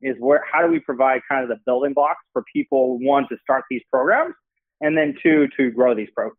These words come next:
uh, subscription programs. Um, and so, and then in that period of those, like, two distinct phases, we went from, you know, you know,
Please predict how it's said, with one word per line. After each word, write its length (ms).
uh, 240
subscription 460
programs. 440
Um, 480
and 220
so, 340
and 100
then 180
in 120
that 180
period 340
of 100
those, 240
like, 160
two 260
distinct 380
phases, 480
we 280
went 280
from, 320
you 80
know, 260
you 140
know, 280